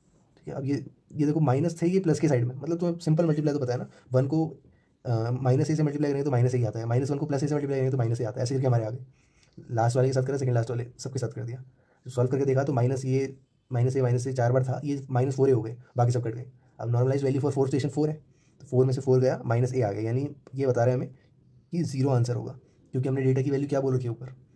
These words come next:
कि अगर तुम्हें data यूज़ करना है ज़ीरो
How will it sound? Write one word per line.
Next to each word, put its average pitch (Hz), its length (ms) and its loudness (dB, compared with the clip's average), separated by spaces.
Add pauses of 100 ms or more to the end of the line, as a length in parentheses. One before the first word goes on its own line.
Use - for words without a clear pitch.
(600)
कि 117 80 -4 (100)
अगर 120 200 2
तुम्हें 127 180 2
data 123 220 4
यूज़ 120 240 0
करना 117 180 -2
है 143 120 -6 (100)
ज़ीरो 117 240 -2